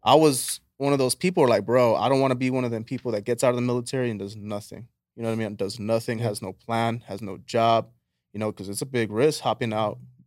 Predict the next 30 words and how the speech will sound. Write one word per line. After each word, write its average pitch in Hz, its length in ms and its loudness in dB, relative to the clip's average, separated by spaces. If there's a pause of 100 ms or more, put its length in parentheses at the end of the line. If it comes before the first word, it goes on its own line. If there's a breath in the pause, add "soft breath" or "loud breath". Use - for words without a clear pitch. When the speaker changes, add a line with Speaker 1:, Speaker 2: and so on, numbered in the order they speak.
(160)
Speaker 1:
getting 117 240 -2
X 113 200 -2
amount 110 220 -2
of 101 60 -6
money, 113 400 -4 (500)
uh, 107 220 -2
for 110 120 -8
the 101 80 -4
past 110 340 2 (440)
seven 120 360 0
years 127 200 2
of 117 40 -14
your 107 120 -2
life, 127 380 6
and 110 100 -6
then 113 120 -2
out 113 120 2
of 113 60 -2
nowhere, 131 340 4
just 117 140 -2
having 113 220 0
no 120 180 2
income, 123 380 -4
you 110 60 -8
know 120 100 -2
what 120 80 0
I - 20 2
Speaker 2:
Yeah. 117 80 2
Speaker 1:
mean? 110 80 -6 (380 soft breath)
And 107 420 -2